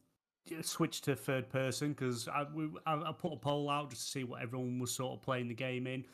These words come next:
Um, I flick between first and third person. Third person seems a bit smoother. Um, but I've got used to it, and it's, it's not as bad now as,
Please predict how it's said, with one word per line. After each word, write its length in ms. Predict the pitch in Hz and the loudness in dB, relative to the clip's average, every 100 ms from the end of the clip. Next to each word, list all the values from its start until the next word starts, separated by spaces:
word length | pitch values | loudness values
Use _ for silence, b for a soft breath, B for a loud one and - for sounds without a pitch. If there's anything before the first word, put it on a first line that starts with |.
| b b - | b b 0
Um, 260 | 156 170 - - | 0 0 -6 -2
I 60 | 220 | -2
flick 280 | - 269 - | 0 -2 -2
between 360 | - 240 220 | 0 2 0
first 420 | - 233 226 196 | 0 0 0 0
and 120 | 208 190 | 0 0
third 300 | 214 208 - | -2 -2 -2
person. 540 | 208 202 - 208 202 | 0 0 2 2 2
Third 360 | 190 214 202 190 | 2 0 0 0
person 400 | 202 185 185 180 | 0 0 0 0
seems 260 | 180 175 | 0 0
a 40 | 160 | -2
bit 200 | 165 - | -4 -4
smoother. 640 | - 170 170 160 165 165 b b b _ - | 2 4 4 4 2 0 b b b _ -2
Um, 440 | 139 139 143 147 180 | 0 0 -2 -2 2
but 80 | 185 | 2
I've 140 | 143 | 4
got 160 | 311 262 | 2 6
used 260 | 277 - | 4 4
to 80 | 180 | 4
it, 260 | 131 120 - 170 | 4 2 -2 -2
and 200 | 160 165 | 0 0
it's, 220 | - 170 | -2 -4
it's 180 | 165 202 | -2 0
not 160 | 214 | 2
as 100 | 180 | 2
bad 320 | - 185 180 175 | 4 4 4 0
now 460 | 170 170 170 156 147 | 2 4 4 2 2
as, 300 | 143 131 | 2 0